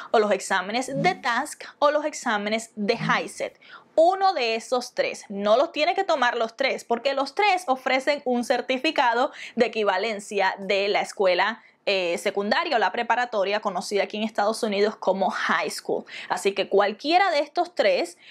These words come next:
usted lo puede tomar y nosotros recomendamos comenzar con el G E D, que es uno de los exámenes, pues, que lleva más tiempo establecido aquí en los Estados Unidos, pero si usted decide hacer el task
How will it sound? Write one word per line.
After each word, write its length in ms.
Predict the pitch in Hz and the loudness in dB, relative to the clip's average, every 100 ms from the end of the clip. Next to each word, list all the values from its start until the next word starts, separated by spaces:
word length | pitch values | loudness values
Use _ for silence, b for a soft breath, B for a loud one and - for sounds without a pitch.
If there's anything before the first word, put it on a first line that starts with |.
| B | B
usted 320 | - 226 226 | -2 0 2
lo 160 | 220 233 | 2 2
puede 280 | 240 233 277 | 0 2 2
tomar 500 | 415 392 220 233 370 | 2 2 2 2 0
y 120 | 294 | -2
nosotros 340 | 359 320 262 302 | -2 0 -2 -2
recomendamos 600 | 285 269 247 220 214 277 | -2 -2 -2 -2 -2 -2
comenzar 440 | 269 208 214 196 | -4 -2 -2 -2
con 160 | 247 226 | -2 -2
el 220 | 185 151 | -2 -2
G 240 | 220 254 | -2 -2
E 120 | - 339 | 0 2
D, 140 | 466 | 2
que 80 | 480 | 0
es 60 | 226 | -2
uno 200 | 226 233 | 0 2
de 80 | 233 | 2
los 160 | 233 | 2
exámenes, 580 | 247 - 233 220 254 339 B B - | 0 -2 -2 2 2 0 B B 2
pues, 280 | 214 208 - | 4 4 0
que 140 | 226 | 0
lleva 220 | 190 196 | 2 0
más 280 | 196 214 - | 0 -2 -2
tiempo 300 | 277 220 226 | -4 -4 -4
establecido 540 | 247 202 175 - 202 | -2 -2 -2 -4 -2
aquí 120 | 208 220 | -2 -2
en 80 | |
los 80 | 226 | -2
Estados 440 | 226 - 226 208 - | -2 0 -2 -2 -4
Unidos, 360 | 247 196 202 208 | -2 0 0 0
pero 240 | 233 240 | 0 2
si 180 | 302 254 | 0 0
usted 240 | 233 226 | 0 2
decide 320 | 220 233 233 214 | 2 0 2 2
hacer 220 | 220 220 | 2 0
el 220 | 185 175 | 0 -2
task 380 | 214 185 160 | -2 -2 -4